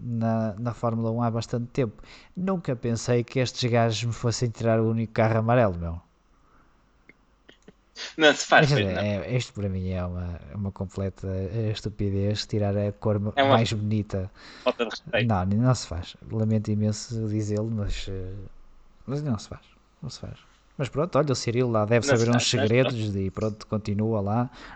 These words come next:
Speaker 1: novo cargo.
Speaker 2: O que é, o que é incrível, o que, o que é incrível, e, e desenvolvendo um bocadinho a notícia, é que há aqui duas novidades. A primeira é que a equipa de Fórmula um vai-se passar a chamar já a partir do próximo ano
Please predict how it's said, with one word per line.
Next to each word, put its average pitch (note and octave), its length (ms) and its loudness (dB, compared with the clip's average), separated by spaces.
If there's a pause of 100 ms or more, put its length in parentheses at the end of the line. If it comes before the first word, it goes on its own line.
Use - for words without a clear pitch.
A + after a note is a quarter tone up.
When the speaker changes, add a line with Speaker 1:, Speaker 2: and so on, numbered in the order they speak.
(100)
Speaker 1:
novo B2 300 0
cargo. A#2+ 520 4
Speaker 2:
O F#3 80 8
que B3 140 6
é, G3 100 6
o G3+ 60 2
que A3+ 120 6
é A3 40 8
incrível, G#2+ 480 2 (500)
o - 60 -14
que, - 180 -10
o F3 60 8
que G#3+ 120 4
é F3+ 60 10
incrível, G2+ 440 2
e, G#2+ 200 0
e B2+ 80 4
desenvolvendo A#2 460 2
um G2 60 -4
bocadinho G2 320 0
a G2 40 -2
notícia, F#2+ 420 -2
é - 20 2
que A#2 640 8 (220)
há - 100 -4
aqui - 180 4
duas D3 200 10
novidades. G2+ 640 4
A A#2 60 2
primeira E3 580 8 (260)
é B2 120 6
que - 100 -6
a B2 60 4
equipa B2 280 4
de - 80 0
Fórmula A#2+ 500 4
um C#3 220 -10
vai-se A2+ 220 4
passar G2 380 0
a - 20 -2
chamar G#2+ 380 2
já G2 100 6
a F#2 40 2
partir G2 260 -4
do F#2 40 -4
próximo G2 480 6
ano A2+ 220 8